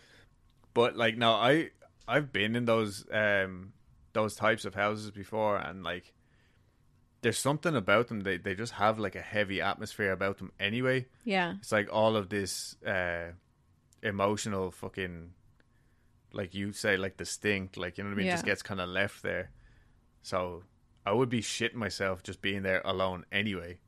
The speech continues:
Speaker 2: Mm.
Speaker 1: And, uh, present day me, who loves this shit, would still shit myself.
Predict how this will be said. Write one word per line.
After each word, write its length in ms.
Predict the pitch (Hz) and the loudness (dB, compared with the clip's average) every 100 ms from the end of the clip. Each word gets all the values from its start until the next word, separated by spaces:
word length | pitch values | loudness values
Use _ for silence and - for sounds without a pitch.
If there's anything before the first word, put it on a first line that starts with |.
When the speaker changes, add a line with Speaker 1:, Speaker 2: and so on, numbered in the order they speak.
| 269 | -8
Speaker 2:
Mm. 360 | 185 180 170 190 | -6 -4 -6 -2
Speaker 1:
And, 340 | 104 95 90 | 0 0 0
uh, 320 | 92 87 87 80 _ - | 0 0 -4 -8 _ -6
present 380 | 104 120 123 107 | 0 0 0 0
day 220 | 113 107 | 0 2
me, 400 | 113 120 107 101 _ _ _ _ _ - _ | 0 0 -2 -6 _ _ _ _ _ -20 _
who 120 | - 101 | -6 -2
loves 300 | 104 120 107 | 0 0 -2
this 200 | 95 92 | -4 -4
shit, 340 | - 92 87 _ _ _ - | -4 -4 -6 _ _ _ -8
would 240 | 98 92 | -6 -4
still 280 | - 101 95 | -4 -2 -2
shit 260 | - 101 | -2 -4
myself. 480 | 73 90 - 90 87 | -4 -8 -6 -6 -6